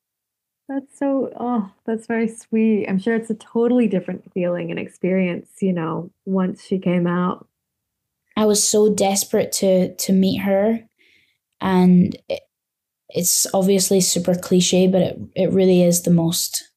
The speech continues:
Speaker 2: wonderful experience that I've ever, ever had, to just meet, like, the person that you made, you know?
Speaker 1: Yeah.
Speaker 2: And, um, yeah, I feel, I feel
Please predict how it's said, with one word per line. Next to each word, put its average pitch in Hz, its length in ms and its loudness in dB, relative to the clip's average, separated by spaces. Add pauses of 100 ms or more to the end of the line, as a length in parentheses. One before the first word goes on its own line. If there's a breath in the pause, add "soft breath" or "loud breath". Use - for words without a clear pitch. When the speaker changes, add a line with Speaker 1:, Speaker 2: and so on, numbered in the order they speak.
(840)
Speaker 2:
wonderful 175 520 4
experience 165 540 -2
that - 100 -4
I've 170 100 -2
ever, 170 240 0
ever 165 300 -4
had, 165 400 -4
to - 340 -6
just 170 300 0
meet, 180 340 4 (1120)
like, - 440 -4 (160)
the 180 80 -4
person 170 480 0
that 156 100 -2
you 170 140 4
made, 160 480 2
you 165 100 2
know? 165 300 2 (560)
Speaker 1:
Yeah. 220 540 2 (420)
Speaker 2:
And, 180 400 6
um, 165 600 0 (460)
yeah, 180 160 2
I 160 80 -2
feel, 190 480 2
I 180 60 -4
feel 180 520 0